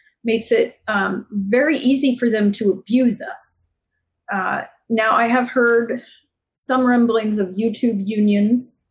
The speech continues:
for creators and, uh, class action lawsuits, which they are open to with how they have been enforcing some rules.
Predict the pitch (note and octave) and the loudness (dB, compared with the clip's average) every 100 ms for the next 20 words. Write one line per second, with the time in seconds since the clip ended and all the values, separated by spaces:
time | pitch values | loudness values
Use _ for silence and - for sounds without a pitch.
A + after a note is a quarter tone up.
0 | _ - G3 - G3+ F#3 F#3 G3+ A#3 - | _ -4 -4 -2 0 0 2 0 0 -4
1 | - _ _ _ _ - G#3+ G#3 G3 F#3+ | -8 _ _ _ _ -10 -4 0 0 -2
2 | G3 - - G3+ F#3+ - - G#3 G#3 G#3+ | -6 -14 -6 -2 -2 -4 -4 -4 0 -2
3 | G3+ - F#3+ F#3+ G3 G3 - G3 - G#3 | -2 -6 -6 -4 -4 -4 -6 -8 -6 -6
4 | G3+ B3 C4+ C#4 G#3 G3+ G3 F3+ - - | 0 2 4 2 2 0 -2 -8 -8 -10
5 | - _ - G3 F#3 G3 F#3+ F#3+ F3+ E3+ | -12 _ -8 -6 -6 -8 -4 -2 -2 -4
6 | - G3 F3 - F#3+ F3+ F3+ - F3+ - | -8 -10 -10 -8 -8 -8 -10 -12 -12 -8
7 | F3+ F3+ F3+ F3 G3+ F#3+ F3+ F3+ F3 F3 | -10 -8 -8 -8 -6 -6 -2 -2 -2 -4
8 | - | -6